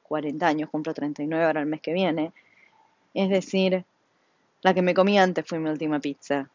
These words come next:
ya. Ahora ensalada, a comer como pajarito. Tanto planificar cuándo empezar la dieta, tanto planificar cuándo ir al gimnasio, tanto planificar,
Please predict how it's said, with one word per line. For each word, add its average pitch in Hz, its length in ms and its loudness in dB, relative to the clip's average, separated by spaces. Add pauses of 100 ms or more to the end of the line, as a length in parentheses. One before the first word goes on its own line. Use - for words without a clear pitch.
(140)
ya. 147 480 2 (600)
Ahora 175 460 4
ensalada, 156 680 -2
a 143 40 -8
comer 160 280 -6
como 185 180 -6
pajarito. 147 640 -6 (1000)
Tanto 190 300 2
planificar 185 800 2
cuándo 175 240 -4
empezar 165 260 -6
la 160 100 0
dieta, 165 260 0
tanto 156 180 -4
planificar 160 540 -2
cuándo 160 180 -2
ir 160 120 -2
al 160 80 -2
gimnasio, 156 460 -4
tanto 156 220 -4
planificar, 160 720 0